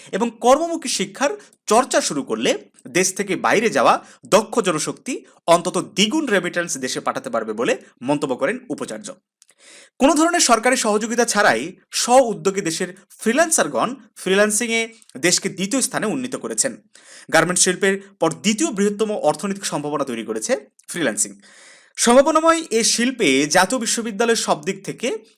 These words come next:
আহ, সবসময় পাশে থাকবে বলে দৃঢ় প্রত্যয় ব্যক্ত করেন। এ প্রসঙ্গে তিনি আরও বলেন, মানে এখান থেকে এই যে সিলেবাস পরিবর্তনের যে, আহ, কথাটা যেটা আমরা লাস্ট ভিডিওতে আলোচনা করেছিলাম,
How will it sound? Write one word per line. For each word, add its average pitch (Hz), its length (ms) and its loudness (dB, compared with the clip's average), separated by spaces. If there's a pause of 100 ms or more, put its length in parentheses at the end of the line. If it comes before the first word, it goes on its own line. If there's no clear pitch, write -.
(100)
আহ, 131 400 4
সবসময় 208 400 -4
পাশে 214 300 0
থাকবে 170 220 -4
বলে 139 320 0 (200)
দৃঢ় 196 340 2
প্রত্যয় 262 420 -2 (200)
ব্যক্ত 156 260 -2
করেন। - 300 -12 (380)
এ 240 100 6
প্রসঙ্গে 302 380 0
তিনি 320 260 -6
আরও 190 180 6
বলেন, 104 240 -2
মানে 127 260 -4
এখান 220 260 -4
থেকে 254 200 -6
এই 175 160 -2
যে 190 120 -4
সিলেবাস 180 420 0
পরিবর্তনের 196 580 -4
যে, 185 240 -2 (180)
আহ, 135 160 0
কথাটা 160 320 -2
যেটা 131 220 -4
আমরা 139 140 0
লাস্ট 135 280 2
ভিডিওতে 131 240 -4
আলোচনা 110 300 -4
করেছিলাম, 110 440 -10